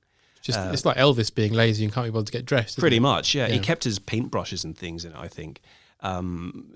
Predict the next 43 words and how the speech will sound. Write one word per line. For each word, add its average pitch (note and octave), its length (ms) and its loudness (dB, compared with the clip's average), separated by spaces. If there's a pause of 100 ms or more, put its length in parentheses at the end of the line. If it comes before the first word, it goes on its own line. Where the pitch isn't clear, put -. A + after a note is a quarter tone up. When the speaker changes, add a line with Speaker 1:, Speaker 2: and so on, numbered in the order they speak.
(120)
Speaker 2:
<laughs> - 120 -8
yeah, B2 200 4
he D3+ 120 6
thought B2 180 6
it G#2+ 40 2
was - 100 -2
gonna F#2+ 140 -2
take - 260 0
off G#2+ 180 -2
as F2+ 100 -4
a F2 40 -8
fashion. F#2+ 500 -6 (140)
Didn't G2+ 220 -4
quite G2 160 -4
Speaker 1:
Mm. - 20 -4
Speaker 2:
happen. F#2 140 -6
Same G#2 160 0
with F2 80 -8
Hitler's E2+ 260 -8
moustache. F#2+ 480 -8
He A#2+ 80 -2
thought, G2+ 260 -4
uh, - 60 -6
he F2+ 100 -6
was F#2 140 -4
gonna E2 140 -6
start - 200 -6
a - 40 -10
trend G2+ 260 -6
with D#2 80 -16
that. E2 200 -14 (200)
Speaker 1:
Well, C3+ 400 -2 (240)
Laurel C3+ 220 4
and A2 80 2
Hardy B2+ 280 4
had G#2 200 -2
one. D3 180 -2 (100)
Speaker 2:
Yeah, D3+ 360 -2
that's A2 80 -4
Speaker 1:
Well, A2 120 0
Lo-, C#3+ 440 0
Hardy A2+ 280 2
did. A2 300 -6